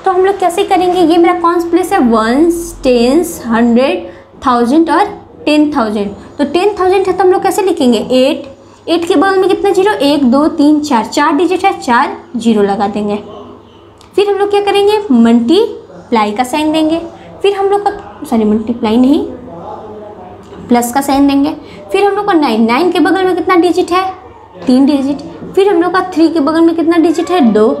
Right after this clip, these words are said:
टू के बगल में एक और फ़ोर के बगल में एक भी नहीं। हम लोग ऐसे भी expanded form बनाते हैं और हम लोग ऐसे भी बनाते हैं। मेरा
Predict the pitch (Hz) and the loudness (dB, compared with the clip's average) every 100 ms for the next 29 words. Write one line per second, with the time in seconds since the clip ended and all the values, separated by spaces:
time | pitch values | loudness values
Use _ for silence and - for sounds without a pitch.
0 | - - - 349 359 359 339 311 349 359 | -8 -12 -4 0 0 0 0 0 0 0
1 | 226 247 247 240 233 277 285 285 254 269 | 2 0 0 -4 0 0 2 2 2 2
2 | 294 381 381 247 226 208 240 220 - 277 | 2 2 0 -2 -2 2 2 2 0 0
3 | 330 - 277 - 330 339 339 - - 240 | 0 0 -2 0 0 2 0 -4 -2 0
4 | 254 262 302 294 302 320 339 339 - - | 0 -2 -2 0 -2 -2 -4 -6 -10 -16
5 | - - 415 427 440 403 285 269 302 339 | -14 -4 -2 -2 -4 -4 -4 -2 0 2
6 | 349 339 349 339 339 | 2 2 2 2 2